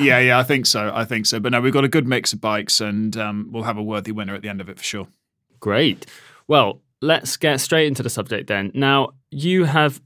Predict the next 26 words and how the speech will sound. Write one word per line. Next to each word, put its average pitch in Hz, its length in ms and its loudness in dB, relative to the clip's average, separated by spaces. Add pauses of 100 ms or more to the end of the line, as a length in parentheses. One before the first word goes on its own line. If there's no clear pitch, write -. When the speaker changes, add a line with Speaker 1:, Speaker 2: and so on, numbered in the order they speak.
(120)
Speaker 2:
as 139 160 2
I 123 60 2
s-, 120 160 -6
kind - 220 -6
of 110 40 -2
mentioned 107 300 -4
earlier, 92 400 -2
recently 135 420 0
been 107 320 -2
on 160 160 4
the 151 80 4
recovery 104 480 0
path, 95 460 -4
uh, 101 240 0
from 139 220 2
an 127 60 4
injury 98 460 -2
which 107 280 -6
has 104 160 -4
seen 110 440 -4
your 104 200 0
kind 104 220 -6
of 101 160 -4 (360)
mileage 151 680 2
and 160 360 2
fun 120 540 0